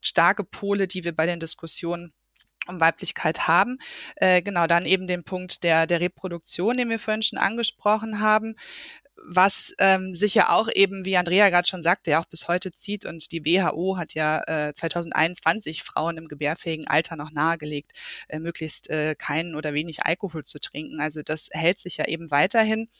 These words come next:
Was wir dann aber eben, ähm, sehen, ist, dass in diesen, ähm, Trinkerasylen, die es eben ab Mitte des neunzehnten Jahrhunderts gab, die für Männer waren, ähm, zum Teil aber auch Frauen kamen,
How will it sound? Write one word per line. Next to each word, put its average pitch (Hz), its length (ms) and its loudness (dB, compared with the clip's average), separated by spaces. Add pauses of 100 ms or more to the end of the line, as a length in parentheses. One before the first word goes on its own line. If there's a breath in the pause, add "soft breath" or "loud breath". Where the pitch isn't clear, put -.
(500 loud breath)
Was 190 300 2
wir - 60 4
dann 214 180 4
aber 190 260 4
eben, 180 540 -2
ähm, 170 460 4
sehen, 190 420 2
ist, - 440 0
dass 175 320 4
in 190 300 -6
diesen, 180 580 -8
ähm, 165 380 -6
Trinkerasylen, 240 1120 0 (600)
die 196 140 -2
es 190 80 -4
eben 180 180 -4
ab 185 100 2
Mitte 196 200 0
des 185 180 -8
neunzehnten 190 380 -4
Jahrhunderts 185 440 -2
gab, 185 220 4
die - 100 -14
für - 140 -10
Männer 214 400 2
waren, 214 300 4 (440 loud breath)
ähm, 185 380 4
zum 202 160 -4
Teil 202 240 6
aber 196 160 6
auch 180 80 0
Frauen 214 400 0
kamen, 254 420 4